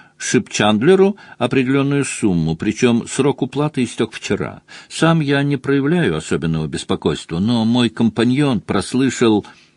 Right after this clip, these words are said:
Он умышленно оборвал разговор на этой именно фразе, вроде бы и не объяснил ничего, э, что там прослышал компаньон,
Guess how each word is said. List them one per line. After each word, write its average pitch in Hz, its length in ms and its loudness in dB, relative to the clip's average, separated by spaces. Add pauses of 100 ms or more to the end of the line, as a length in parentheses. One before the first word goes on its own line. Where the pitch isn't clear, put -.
(380)
Он 104 180 2
умышленно 82 600 2
оборвал 73 440 -2
разговор 80 640 -2
на 90 240 0
этой 71 320 -4
именно 67 420 -8
фразе, 147 440 -2 (320)
вроде 117 360 0
бы 73 180 0
и 71 340 -6
не 82 140 0
объяснил 135 580 0
ничего, 202 640 4 (420)
э, 127 200 4
что 151 280 0
там 143 220 0
прослышал 135 680 0
компаньон, 135 640 2